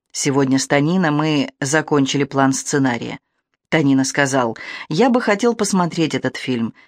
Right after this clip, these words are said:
Действительно, неплохо все сложилось». Звонил из Канн Родди. Говорит, что «Сталкер» произвел фурор,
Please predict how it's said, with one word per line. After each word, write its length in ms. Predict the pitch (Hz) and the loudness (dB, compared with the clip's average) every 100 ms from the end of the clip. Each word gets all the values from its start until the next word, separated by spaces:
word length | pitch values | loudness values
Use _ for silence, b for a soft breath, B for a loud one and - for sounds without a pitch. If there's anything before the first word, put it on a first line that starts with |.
| b | b
Действительно, 720 | 214 262 - - 143 131 131 B B | -2 0 0 0 2 2 0 B B
неплохо 540 | 160 156 139 220 233 135 | 0 0 2 -2 0 -4
все 180 | - | -4
сложилось». 680 | 127 131 131 127 113 104 - _ _ _ _ _ _ _ _ | -6 -4 -4 -4 -6 -8 -12 _ _ _ _ _ _ _ _
Звонил 480 | 156 160 185 220 311 | 0 2 2 4 2
из 160 | 302 - | 0 0
Канн 280 | 208 214 214 | 0 0 0
Родди. 460 | 151 131 123 131 135 _ b b b | 0 -2 -4 -6 -8 _ b b b
Говорит, 420 | 156 175 185 202 | 2 2 2 -2
что 180 | - 180 | -2 -4
«Сталкер» 520 | - 208 214 208 190 | 0 0 2 0 -2
произвел 460 | 160 165 156 185 | 0 0 0 -2
фурор, 460 | 175 180 185 196 135 | -2 0 2 0 -2